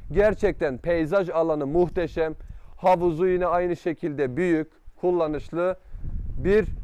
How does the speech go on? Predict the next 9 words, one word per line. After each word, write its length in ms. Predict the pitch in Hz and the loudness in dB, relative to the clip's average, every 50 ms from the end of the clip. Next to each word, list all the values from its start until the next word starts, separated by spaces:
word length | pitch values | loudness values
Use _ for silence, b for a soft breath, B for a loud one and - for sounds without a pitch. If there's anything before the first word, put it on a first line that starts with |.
| - - | -4 0
villanın 560 | 165 190 185 190 190 170 165 165 170 170 - | 2 2 4 4 4 2 2 4 2 2 2
içerisindeyiz 800 | - 151 - - 190 175 156 151 - - 165 170 180 180 165 151 | 0 -2 -2 0 0 0 0 -2 -4 -4 -2 2 2 2 4 4
arkadaşlar. 560 | 160 147 139 - 170 156 147 - - 214 180 - B B B B B | 2 0 0 -2 -4 -4 -4 -4 -2 -4 -4 -4 B B B B B
Villamızın 640 | 165 202 233 226 226 214 196 190 175 156 185 226 226 | 0 0 2 2 2 2 2 0 -2 -2 -2 -2 -4
peyzaj 640 | 180 - - 190 185 175 160 147 170 208 214 175 180 - | -4 -4 0 2 4 4 4 4 4 2 2 2 0 -2
alanını 440 | 160 165 165 160 156 156 156 170 185 | 0 0 2 0 0 0 -2 -4 -2
geziyoruz 540 | 165 156 165 143 123 123 135 131 123 117 - | 0 0 -2 -2 -2 -2 -4 -4 -4 -6 -10
şu 180 | - - 147 | -6 -6 -6
an. 140 | 131 117 | -4 -6